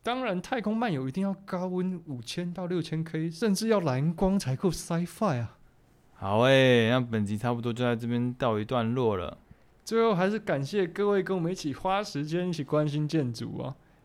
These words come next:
Speaker 1: 参考资料都可以在描述档里面找到连结哦。
Speaker 2: 那我们的美术总监呢，会把本周相关的内容做成前导预告，放在脸书粉丝页。如果想要更清楚我们在讲什么呢，可以去逛逛哦。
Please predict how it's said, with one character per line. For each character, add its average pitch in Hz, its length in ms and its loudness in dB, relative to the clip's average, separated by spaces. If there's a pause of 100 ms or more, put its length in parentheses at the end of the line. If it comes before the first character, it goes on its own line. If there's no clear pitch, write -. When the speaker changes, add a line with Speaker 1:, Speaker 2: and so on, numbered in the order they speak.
Speaker 1:
参 214 220 -6
考 185 160 2
资 180 260 0
料 202 160 4
都 185 100 2
可 180 80 -2
以 165 60 2
在 185 100 2
描 156 240 2
述 165 240 -2
档 123 220 -4
里 123 60 -10
面 147 160 -6
找 131 160 -6
到 139 80 -2
连 127 340 -6
结 127 320 -6
哦。 170 200 0 (640)
Speaker 2:
那 160 80 -4
我 131 40 2
们 120 40 2
的 113 80 2
美 104 160 0
术 143 220 -6
总 101 260 -4
监 107 220 -2
呢， 104 300 -2
会 117 80 -8
把 98 340 -6
本 95 220 -8
周 123 200 -6
相 139 300 -8
关 - 140 -6
的 113 40 -4
内 113 200 -4
容 95 220 -6
做 110 140 -8
成 98 220 -8
前 110 300 -8
导 - 340 -10
预 110 240 -6
告， 104 180 -6
放 110 220 -8
在 98 320 -6 (120)
脸 92 280 -6
书 123 260 -10
粉 - 240 -10
丝 - 240 -12
页。 101 240 -6 (540)
如 139 140 -6
果 156 100 -4
想 131 100 -2
要 110 60 -4
更 156 220 -4
清 135 200 -6
楚 104 140 -8
我 - 20 -4
们 92 80 -8
在 104 120 -4
讲 95 260 -8
什 - 100 -14
么 - 100 -12
呢， - 100 -12
可 107 120 -8
以 95 120 -6
去 98 400 -8
逛 104 180 -6
逛 101 180 -6
哦。 92 240 -10